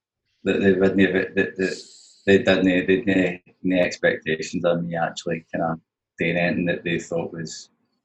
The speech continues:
the way that they wanted me to do it. They didn't have any expectations of that. They knew I was fucking mental and that was it, so it was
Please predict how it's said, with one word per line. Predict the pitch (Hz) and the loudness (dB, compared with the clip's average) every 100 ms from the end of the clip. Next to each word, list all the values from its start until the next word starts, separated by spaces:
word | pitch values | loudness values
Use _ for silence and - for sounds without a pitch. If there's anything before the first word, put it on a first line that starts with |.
| _ _ _ _ _ _ | _ _ _ _ _ _
the | 92 | 2
way | 90 92 | 4 4
that | 95 | 2
they | 92 | 2
wanted | 90 85 - 90 | 2 2 -2 -6
me | 85 | -4
to | 87 | -2
do | 85 | 2
it. | 87 - - _ | 2 0 -8 _
They | 92 90 | -8 4
didn't | 98 98 90 | 6 6 4
have | 85 - _ _ _ 95 | 0 -6 _ _ _ 4
any | 98 | 4
expectations | 85 - - - - 80 90 90 | 4 0 -4 -4 -4 -4 -4 -2
of | |
that. | 87 87 95 | 0 0 0
They | |
knew | 90 | 2
I | 87 | 2
was | 87 - | 0 -6
fucking | 82 - - 82 | -8 -8 -4 -2
mental | 80 - 92 90 | -2 -4 -6 -6
and | |
that | 87 87 | -6 -8
was | - | -4
it, | 85 - | -2 -2
so | - - 85 | -8 -10 -10
it | |
was | - | -10